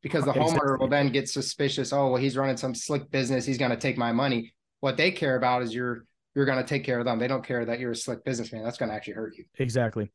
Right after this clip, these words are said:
Speaker 2: And s-, in some situations, it will help. And I certainly will mention, you know, "Oh yeah, I graduated from Oakland University," if I see that
Speaker 1: Yeah.
Speaker 2: they're an O U alum or,
Speaker 1: That's
Speaker 2: you know,
Speaker 1: helpful.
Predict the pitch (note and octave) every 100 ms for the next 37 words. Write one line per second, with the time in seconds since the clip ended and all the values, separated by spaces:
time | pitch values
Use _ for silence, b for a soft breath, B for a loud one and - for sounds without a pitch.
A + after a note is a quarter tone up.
0 | - C4 F4+ C4 C4+ D4 - A3 D#3 D3
1 | C#3+ C#3 C#3 D#3+ G#3+ B2 C#3 B2 B2+ -
2 | D3+ C3+ A#2+ B2+ B2+ A#2+ A#2+ B2 A#2 A#2+
3 | A#2+ E3 G#3+ A3 D3+ F3+ F#3+ F3 C#3 C#3
4 | B2 - A#2+ A2+ G#2+ G#2+ - F#2+ F2 -
5 | B B C3 - B2 C3+ B2 A#2+ A2+ G#2+
6 | A2+ A#2 A2+ A2 G#2+ G#2 G2+ G2+ G2 G2
7 | B B B2 B2+ B2+ A#2+ -